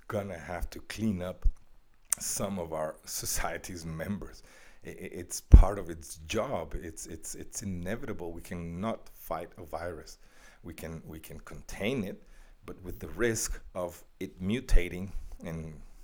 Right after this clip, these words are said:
coming back stronger than ever, as it is already occurring with this covid, um,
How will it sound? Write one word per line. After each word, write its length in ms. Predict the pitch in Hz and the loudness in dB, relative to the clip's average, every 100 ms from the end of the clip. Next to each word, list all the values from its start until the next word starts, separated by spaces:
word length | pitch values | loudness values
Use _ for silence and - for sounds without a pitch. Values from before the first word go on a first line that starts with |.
| - - - | -20 -20 -18
coming 300 | - 92 85 | -6 -4 -4
back 300 | 85 85 82 | -2 -2 -4
stronger 400 | - - 80 82 | -8 -6 -4 -4
than 160 | 80 92 | -6 -4
ever, 340 | 160 131 87 | -2 -2 -4
as 260 | 92 87 82 | -4 -4 -4
it 100 | 98 | -6
is 160 | 101 92 | -4 -4
already 400 | 90 80 82 80 | -6 -6 -10 -10
occurring 500 | 80 - 80 80 78 | -10 -8 -8 -8 -12
with 160 | 73 | -16
this 180 | 80 - | -16 -16
covid, 420 | - 76 - 73 - - - - - - - - | -14 -16 -16 -20 -20 -20 -20 -20 -20 -20 -20 -20
um, 220 | - - | -20 -20